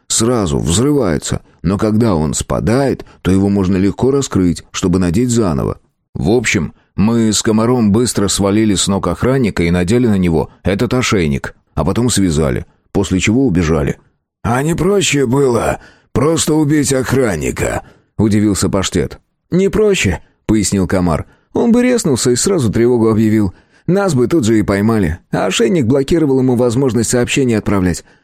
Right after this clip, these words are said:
Учитывая, что мы только дошли до леса и почти ничего не собрали, у нас был минимум час форы». «А возможно, и больше времени прошло, пока они спохватились,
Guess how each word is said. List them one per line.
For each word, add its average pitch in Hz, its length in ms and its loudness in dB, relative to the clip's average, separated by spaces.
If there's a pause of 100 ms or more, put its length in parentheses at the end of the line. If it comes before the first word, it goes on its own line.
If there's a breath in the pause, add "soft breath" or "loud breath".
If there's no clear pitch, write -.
(140 soft breath)
Учитывая, 196 500 0
что 160 160 -2
мы 151 480 -2
только 156 440 0
дошли 143 360 0
до 127 120 2
леса 139 360 0 (260 loud breath)
и 143 160 2
почти 135 340 -2
ничего 135 300 0
не 123 100 0
собрали, 120 460 0
у 107 100 2
нас 120 220 0
был 104 240 2 (200 loud breath)
минимум 165 500 2
час 143 300 -2
форы». 135 380 0 (840)
«А 87 160 0
возможно, 107 540 0
и 87 100 2
больше 98 360 0
времени 85 380 0
прошло, 73 420 -2
пока 85 300 -2
они 87 160 0
спохватились, 80 720 -2